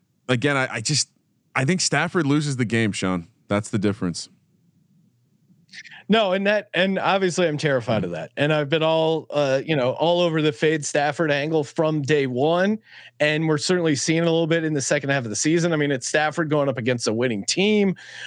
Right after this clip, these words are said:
Speaker 2: uh, whatever. But I, I think this Arizona Cardinals team isn't your traditional winning team 'cause they haven't been the same team in the second half of the season. They just haven't.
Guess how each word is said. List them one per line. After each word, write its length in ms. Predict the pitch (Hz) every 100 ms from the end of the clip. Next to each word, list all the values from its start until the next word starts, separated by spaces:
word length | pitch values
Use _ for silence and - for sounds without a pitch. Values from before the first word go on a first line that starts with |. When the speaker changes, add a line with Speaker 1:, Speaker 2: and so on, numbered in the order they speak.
| -
Speaker 2:
uh, 320 | 139 135 131 120
whatever. 540 | 139 160 160 185 196 180
But 140 | 175
I, 180 | 170 180 -
I 160 | 175 175
think 280 | 180 226
this 180 | 220 185
Arizona 600 | 196 196 175 175 190 185
Cardinals 520 | 147 - 180 185 151 -
team 260 | 165 147
isn't 220 | 147 165
your 180 | 170 151
traditional 720 | 135 143 139 139 135 131 127 - - -
winning 320 | - 160 170 165
team 260 | 220 190
'cause 100 | 143
they 120 | 135
haven't 260 | 151 208 208
been 140 | 170
the 80 | 170
same 280 | 131 160 139
team 380 | - 147 131 120
in 120 | 139
the 80 | 135
second 320 | 123 139 127
half 180 | 127 120
of 80 | 110
the 80 | 104
season. 320 | 131 110 87
They 140 | 123
just 260 | 135 139 131
haven't. 300 | 127 107 -